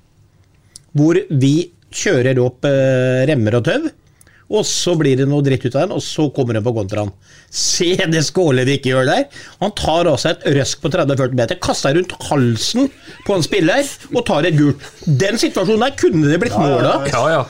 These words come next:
Speaker 1: Hva er,
Speaker 2: Helt
Speaker 1: altså,
Speaker 2: helt på, helt
Speaker 1: vi
Speaker 2: på
Speaker 1: snakker om at han gir juling i duell, men liksom, og at han kan lokke kamper, det blir bare frispark når de leder. Der gjorde han det igjen! Han tok altså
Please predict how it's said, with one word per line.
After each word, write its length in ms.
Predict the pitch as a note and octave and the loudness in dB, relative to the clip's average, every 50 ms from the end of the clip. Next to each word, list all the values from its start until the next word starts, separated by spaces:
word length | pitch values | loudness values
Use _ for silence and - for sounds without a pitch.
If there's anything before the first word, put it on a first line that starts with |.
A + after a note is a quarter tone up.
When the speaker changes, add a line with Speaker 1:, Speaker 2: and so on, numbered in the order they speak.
| - - - | -8 -6 -2
Speaker 1:
Hva 100 | A#3+ D#4 | 0 0
er, 140 | - - - F#3+ D#3+ D#3 F#3+ F3 | 0 0 0 0 0 0 0 0
Speaker 2:
Helt 160 | C3+ C3+ E3+ | 0 0 0
Speaker 1:
altså, 240 | G3 G#3+ F#3 E3 - | 0 2 2 2 0
Speaker 2:
helt 160 | D3 C#3 E3 | 0 0 0
på, 80 | F3 | 0
helt 160 | F3 A3+ B3 G#3 | 0 2 2 0
Speaker 1:
vi 80 | G#3+ | 0
Speaker 2:
på 80 | G3+ - | 0 0
Speaker 1:
snakker 320 | - F3+ E3+ D#3 F#3+ F#3+ | 0 2 2 2 2 2
om 100 | F#3 F#3 E3 | 2 0 0
at 100 | C#3+ F#3 | 0 2
han 80 | F3+ F3+ | 2 2
gir 160 | F#3 F#3 F3 | 4 4 4
juling 500 | G#3 B3 B3+ A#3 F#3+ E3 D3+ D#3 D#3+ E3 | 4 4 2 2 4 4 4 4 4 2
i 40 | D#3+ | 2
duell, 240 | D3+ G3 G#3 F3 F#3+ - | 2 2 2 2 0 0
men 240 | - F3+ A#3 A#3+ A3+ | -2 -2 -2 0 0
liksom, 240 | B3 G#3+ B3 A#3+ - - - - - | 0 2 0 0 -2 -4 -12 -20 -8
og 180 | - - D3 D#3 D3 | -2 0 0 2 2
at 100 | - E3+ | 0 0
han 80 | D#3 D3+ | 0 2
kan 160 | E3 E3 F3 | 0 2 2
lokke 380 | B3 - - - _ F#3+ F3+ - | 0 0 -2 -4 _ -4 -2 -2
kamper, 800 | - - A3+ G#3 F#3+ D#3+ C3 - - _ F#3+ G3 G#3 G#3+ G#3 F3+ | -2 0 0 2 2 0 0 -2 -4 _ -2 0 2 2 2 2
det 80 | D#3 C#3+ | 2 2
blir 140 | - C#3+ C3 | 2 2 2
bare 200 | E3 D#3 C#3 C3+ - | 2 0 0 -2 0
frispark 640 | - C3 E3+ G#3+ A3+ A3+ - - A3+ G#3+ F#3 G#3 | 0 2 2 2 0 0 0 0 -2 -2 -2 -2
når 140 | G3+ G3 G3+ | 0 0 0
de 60 | G#3 G#3+ | 0 0
leder. 420 | A3 A3 G3 D3+ D3+ F#3+ A#3 A#3 - - - - _ _ _ _ - | 0 0 0 0 0 0 -2 -4 -6 -10 -20 -20 _ _ _ _ -2
Der 140 | B3 C4+ | 0 2
gjorde 240 | C4+ D#4 E4 C#4+ G3+ | 4 4 6 4 4
han 100 | E3 F3+ | 4 4
det 80 | A3+ C4 | 2 2
igjen! 200 | C4 B3+ D#4+ F4+ E4+ - B2+ A#2+ A#2 - _ - | 2 2 0 0 -4 -6 -12 -14 -14 -20 _ -4
Han 80 | D4+ D#4+ - - | -4 -4 -2 -8
tok 380 | - - F#3 F#3 F#3 - F#3+ - | -2 -2 -2 -2 0 -4 -6 -4
altså 380 | - G3 A#3+ C4+ - G3 F#3 | -2 -2 -2 -2 -2 0 0